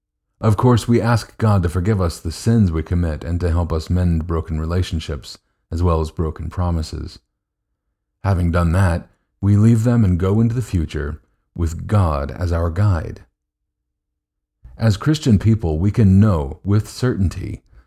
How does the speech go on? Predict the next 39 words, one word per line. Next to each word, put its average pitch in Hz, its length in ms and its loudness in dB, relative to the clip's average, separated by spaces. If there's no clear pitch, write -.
that 85 100 -2
God's 98 420 4
ultimate 110 560 0
plans 107 420 2
for 71 240 -8
us - 340 -14
are 82 80 -4
good, 78 600 -6
better 87 480 0
than 85 200 0
we 90 120 2
can 95 160 0
even 104 240 4
imagine. 101 720 2
One 110 180 6
of 107 100 6
the 101 100 4
lovely 104 360 4
promises 85 580 -2
God 85 260 0
gave 80 260 -2
to 82 80 -2
his 80 120 -4
Old 82 220 -4
Testament 78 440 -2
people 90 440 0
was 90 140 -2
that 95 120 0
the 90 100 -4
land 110 360 4
they 92 120 0
were 82 140 -2
going 80 300 -2
to 80 320 -4
was 85 260 -2
looked 98 340 -2
after 87 320 -4
by 85 200 -2
him. 95 420 -2